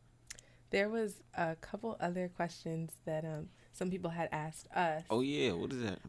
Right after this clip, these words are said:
Speaker 1: Um, so one guy had said, "Is it mandatory for your significant other to know your phone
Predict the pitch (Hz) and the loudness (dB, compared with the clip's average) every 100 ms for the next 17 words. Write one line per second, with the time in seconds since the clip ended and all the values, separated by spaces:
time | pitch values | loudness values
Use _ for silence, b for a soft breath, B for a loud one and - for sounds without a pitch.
0 | - 196 190 185 180 - 202 180 B B | 2 4 4 2 0 -2 -6 -6 B B
1 | - - 214 196 180 165 - - - - | -4 6 8 8 6 0 -6 -18 -20 -20
2 | - - - - - - - - 196 226 | -20 -20 -20 -20 -20 -20 -20 -6 2 4
3 | 269 196 185 180 180 175 175 - 190 196 | 6 4 6 2 2 2 2 2 2 4
4 | 190 202 226 247 240 220 - 196 180 - | 4 2 2 2 4 4 2 0 0 0
5 | 185 196 233 233 - 185 170 170 - 180 | 0 2 2 0 2 2 2 0 0 2
6 | 175 175 180 190 185 - 175 170 170 | 4 2 2 0 -2 0 2 2 0